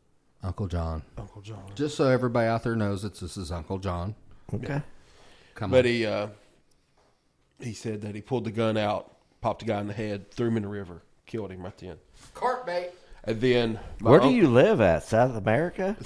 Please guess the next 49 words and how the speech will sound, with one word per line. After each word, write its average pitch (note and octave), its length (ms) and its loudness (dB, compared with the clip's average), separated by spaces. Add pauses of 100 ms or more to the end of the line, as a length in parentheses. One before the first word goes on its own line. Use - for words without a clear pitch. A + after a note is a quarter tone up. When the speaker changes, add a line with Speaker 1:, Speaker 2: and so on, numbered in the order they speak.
(380)
Speaker 2:
<laughs> - 460 -10
Speaker 3:
Jesus F#3 460 -4
Christ. C#3 520 0
Speaker 2:
And A#2 60 -6
then C3 280 6
Speaker 3:
Is - 80 6
this G3 100 4
Speaker 1:
Hey, F#3+ 80 4
Speaker 3:
a - 40 6
Speaker 1:
you, E3+ 40 4
Speaker 3:
cartel? D#3 800 8
Speaker 1:
you C#3+ 140 2
get C3+ 240 -4
back C#3 240 -2
in A#2+ 80 0
the A2 100 0
hills, C3 360 0
dude. G#2 260 -2
You're D3+ 160 -2
on G#2 160 0
your G2+ 160 -2
own. G#2+ 200 -2
Speaker 3:
Well, C#3 140 8
I F3+ 120 12
Speaker 1:
Trust A#3 100 6
Speaker 3:
know A3+ 60 10
Speaker 1:
me. A#3+ 40 6
Speaker 3:
the B3+ 100 8
Appalachians, C#3 600 10
Speaker 1:
I've - 0 - (160)
seen C#3+ 80 4
it. A2+ 80 0
Speaker 3:
man. G#2 100 4
Speaker 1:
I've F3 180 6
Speaker 3:
Trust - 240 8
Speaker 1:
seen C4 80 4
Speaker 3:
me. B2 120 4
Speaker 1:
it. - 20 4
Speaker 3:
I've C3 160 10
heard C#3+ 220 4
stories C3+ 400 4
Speaker 1:
I've F#3 100 4
Speaker 3:
from - 80 2
my A3 80 6
Speaker 1:
seen G3+ 120 10
Speaker 3:
dad. - 220 8
Speaker 1:
it G#3+ 60 8
firsthand. F#3+ 400 2
Speaker 2:
Yeah. A#2 180 0